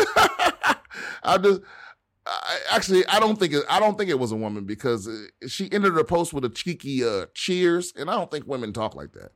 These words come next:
Y-, um, you know, when they being smartasses. But cheers, come on, bro. Anyway, something, something that the, that he wasn't saying is, is, uh, is, like, who was on that panel, 'cause that's another thing.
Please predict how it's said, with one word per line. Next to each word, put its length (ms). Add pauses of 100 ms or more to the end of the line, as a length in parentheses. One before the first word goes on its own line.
(920)
Y-, 260 (100)
um, 240
you 100
know, 100
when 160
they 120
being 240
smartasses. 720
But 140
cheers, 540
come 180
on, 160
bro. 220
Anyway, 340 (960)
something, 340
something 360
that 160
the, 280
that 140
he 120
wasn't 380
saying 560 (180)
is, 760 (2000)
is, 360
uh, 300 (280)
is, 200
like, 280 (400)
who 200
was 180
on 160
that 180
panel, 300
'cause 100
that's 160
another 240
thing. 240